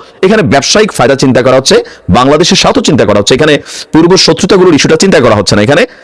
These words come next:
just ব্যবসায়িক স্বার্থ, যে এখানে বাংলাদেশের স্বার্থটা কি আছে, দেশের স্বার্থটা কি আছে। তবে এদেশের অধিকাংশ জনগণই বলছেন, পাকিস্তান সরকারের প্রথম উচিত ছিল বাংলাদেশের কাছে ক্ষমা চাওয়া, এরপরে তাদের সাথে ব্যবসা বাণিজ্য, দ্বিপাক্ষিক সম্পর্ক as usual আমরা চালাইতে পারি।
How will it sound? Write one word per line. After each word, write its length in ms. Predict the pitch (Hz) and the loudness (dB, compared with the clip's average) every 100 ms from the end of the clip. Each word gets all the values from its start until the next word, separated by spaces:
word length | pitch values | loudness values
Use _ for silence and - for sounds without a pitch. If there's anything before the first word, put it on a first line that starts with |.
| - | -6
just 220 | 135 143 98 | -4 -2 0
ব্যবসায়িক 480 | 135 - 165 160 | 0 2 0 0
স্বার্থ, 320 | - 101 - - - _ _ _ _ _ | 0 -2 -2 -6 -6 _ _ _ _ _
যে 120 | 110 | 0
এখানে 180 | 127 147 | 0 0
বাংলাদেশের 460 | 113 127 143 151 165 | 0 2 2 0 0
স্বার্থটা 340 | 120 117 120 | 0 0 0
কি 160 | 120 113 | 2 0
আছে, 260 | 113 208 - - 90 | 2 -2 -2 -6 0
দেশের 280 | 127 - 202 | 0 2 0
স্বার্থটা 360 | - 131 113 | 0 0 -2
কি 180 | - 104 | 0 0
আছে। 260 | - - - _ - - | 0 -4 -6 _ -20 -4
তবে 220 | 123 120 - - - | 0 0 -2 -8 -4
এদেশের 240 | 110 123 | 0 2
অধিকাংশ 360 | 107 196 220 208 | 2 0 0 0
জনগণই 320 | 135 117 123 | 2 2 2
বলছেন, 360 | 120 143 113 107 | 2 0 -4 -2
পাকিস্তান 440 | 117 208 - 202 | -4 -4 -2 0
সরকারের 360 | - 120 127 117 | 0 0 0 0
প্রথম 260 | 110 139 | 0 0
উচিত 180 | 117 113 | 0 0
ছিল 160 | 131 160 - - - | 2 2 0 -10 -2
বাংলাদেশের 420 | 95 107 117 131 147 | 0 2 2 2 0
কাছে 180 | 139 | 0
ক্ষমা 240 | 135 120 139 | 0 0 0
চাওয়া, 240 | 165 220 - - | 0 0 -4 -2
এরপরে 380 | 165 208 254 226 | 0 2 2 0
তাদের 200 | - 131 | 0 -2
সাথে 200 | 156 135 | 0 0
ব্যবসা 280 | 110 107 123 | 0 0 -2
বাণিজ্য, 200 | 123 120 | 0 0
দ্বিপাক্ষিক 380 | 104 120 120 117 | 0 -2 -2 0
সম্পর্ক 320 | 117 123 175 226 - - 110 | 0 0 0 -2 -6 -2 0
as 60 | 113 113 185 | 2 2 2
usual 280 | 208 - - 110 | 2 0 -2 -2
আমরা 240 | 110 101 - | 0 -2 0
চালাইতে 300 | 196 185 - | 0 0 0
পারি। 220 | 76 | -4